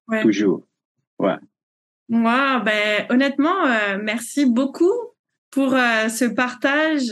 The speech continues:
Speaker 1: Euh, c'est sûr que ça a créé ou, euh,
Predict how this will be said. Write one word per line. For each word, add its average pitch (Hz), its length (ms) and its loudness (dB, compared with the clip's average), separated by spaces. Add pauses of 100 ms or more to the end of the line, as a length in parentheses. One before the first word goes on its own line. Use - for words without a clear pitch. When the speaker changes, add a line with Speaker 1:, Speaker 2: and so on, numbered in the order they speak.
(160)
Speaker 1:
Euh, 208 540 0
c'est 214 180 -4
sûr 277 480 -2
que 233 360 0 (400)
ça - 300 -6
a 202 100 -2
créé 226 560 -2
ou, 214 160 -2
euh, 190 400 -2